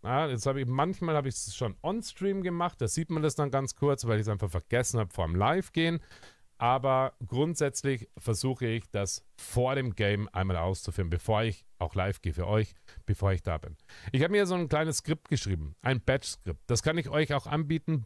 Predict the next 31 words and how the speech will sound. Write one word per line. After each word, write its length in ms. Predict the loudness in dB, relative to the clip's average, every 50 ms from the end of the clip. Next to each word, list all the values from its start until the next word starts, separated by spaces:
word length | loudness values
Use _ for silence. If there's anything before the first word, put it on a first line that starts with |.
| 0
mit 400 | 2 4 4 4 2 0 -2 -2
euch 380 | 2 2 2 2 2 -2 -4 -4
oder 200 | -2 0 0 0
für 340 | 0 2 2 4 4 4 4
euch 240 | 2 0 0 0
zu 120 | -2 -6 -4
schreiben. 400 | -2 0 2 2 2 2 0 -2
Das 160 | -4 -2 -2
ist 140 | -4 -2 0
gar 160 | 0 0 0
kein 200 | 0 -2 -2 -2
Problem. 440 | -2 -2 0 2 2 2 2 -2 -4 -10 -16 -20 -20 -20 _ _ _ _ -8
Meldet 300 | -4 -2 -2 -2 -2 -4
euch 180 | -4 -6 -6 -4
da 140 | -4 -6 -6
einfach 220 | -4 -6 -4 -4
im 120 | -4 -4
Discord 420 | -2 -4 -4 -4 0 0 0 0 0
oder 120 | 0 0
im 160 | 0 0 0
Chat 240 | 0 0 0 0 0
dazu. 300 | -2 -2 0 0 0 0 -2 -6 -20 -20 -20 -20 _ _ -2
Das 200 | 0 0 0 2
sieht 140 | 0 -2 0
folgendermaßen 720 | 2 2 2 2 2 2 0 2 2 2 2 0 0 0 0
aus. 360 | 0 0 0 0 -2 -4 -4 -2
Wie 180 | 0 0 0
sieht 240 | 2 2 -2 -2 -2
dieses 280 | -2 -2 -2 -2 -4 -4
Skript 300 | -4 -4 -6 -6 -6 -10
aus? 300 | -10 -10 -12 -16 -18